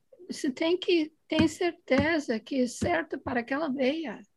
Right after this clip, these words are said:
Tem milhares de senhoras, me-, mulheres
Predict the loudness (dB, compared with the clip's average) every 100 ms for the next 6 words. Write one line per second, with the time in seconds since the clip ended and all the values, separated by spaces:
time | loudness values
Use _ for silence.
0 | _ _ _ _ _ _ _ _ _ _
1 | _ _ _ _ _ _ _ _ -20 -20
2 | _ 8 12 12 12 10 8 6 2 4
3 | 4 6 6 2 _ -20 -2 4 8 8
4 | 6 6 4 4 2 2 6 8 8 6
5 | 6 6 2 -2